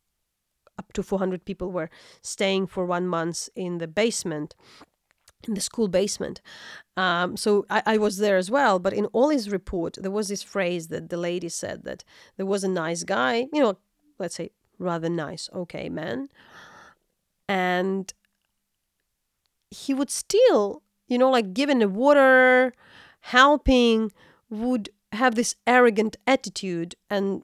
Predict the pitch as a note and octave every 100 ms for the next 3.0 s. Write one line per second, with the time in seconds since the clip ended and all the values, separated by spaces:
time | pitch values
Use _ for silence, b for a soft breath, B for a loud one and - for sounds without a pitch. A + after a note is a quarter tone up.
0 | - G3+ G#3+ - B3 A#3 - G3+ - A3
1 | G3+ G3+ - F#3+ G3+ G3+ - G3 F#3 -
2 | b b b - G3+ G#3 G#3+ G3+ F#3+ F#3+